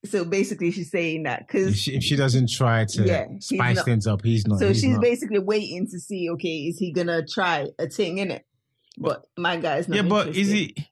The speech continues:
Speaker 2: and she, when she speaks to him,
Speaker 1: Hold
Speaker 2: like, she
Speaker 1: on, it's not finished.
Speaker 2: Okay, there's more.
Speaker 1: <laughs>
Speaker 2: Okay, please,
Speaker 1: She
Speaker 2: continue.
Speaker 1: says, "I have suspicions. I have my suspicions that there might be someone else in our marriage.
Speaker 2: Aha.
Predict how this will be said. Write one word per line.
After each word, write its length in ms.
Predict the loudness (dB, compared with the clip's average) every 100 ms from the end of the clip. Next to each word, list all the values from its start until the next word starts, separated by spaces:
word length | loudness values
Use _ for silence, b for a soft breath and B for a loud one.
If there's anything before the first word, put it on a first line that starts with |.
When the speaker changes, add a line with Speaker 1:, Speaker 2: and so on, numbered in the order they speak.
| _ _ _ _ _
Speaker 2:
and 100 | -2
she, 180 | 0 0
when 160 | 2 2
she 160 | 2
speaks 360 | 0 0 -2 -2
to 120 | -2
him, 360 | -2 -2 -4 -8 _ _ _ _ -4
Speaker 1:
Hold 100 | 0
Speaker 2:
like, 80 | 2
she 100 | 2
Speaker 1:
on, 220 | 2 -2 -10
it's 120 | -6
not 160 | -4 -4
finished. 380 | -2 -2 -2 0
Speaker 2:
Okay, 240 | 0 2
there's 200 | 2 4
more. 160 | 4 2 0
Speaker 1:
<laughs> 120 | -2
Speaker 2:
Okay, 280 | -2 -2 -4 -4
please, 240 | -4 -4 -2
Speaker 1:
She 60 |
Speaker 2:
continue. 180 | 0 2 2
Speaker 1:
says, 280 | 2 0 -4 0
"I 140 | 2
have 240 | 2 0 -2
suspicions. 1040 | -4 -6 -4 -4 -2 -2 0 0 -2 -6 -20 _ _ _ _ _ -2
I 160 | 2
have 200 | 2 2
my 240 | 2 2 0
suspicions 760 | -4 -6 -6 -4 -2 -2 -2
that 260 | -2 -2 0
there 120 | 0
might 300 | 0 -2 0
be 120 | -2
someone 500 | 0 0 0 2 0 0
else 440 | -2 -2 -2 -6 -4
in 120 | -2
our 180 | 0 0
marriage. 460 | 0 -2 -4 -6 -4
Speaker 2:
Aha. 580 | -6 -2 0 2 0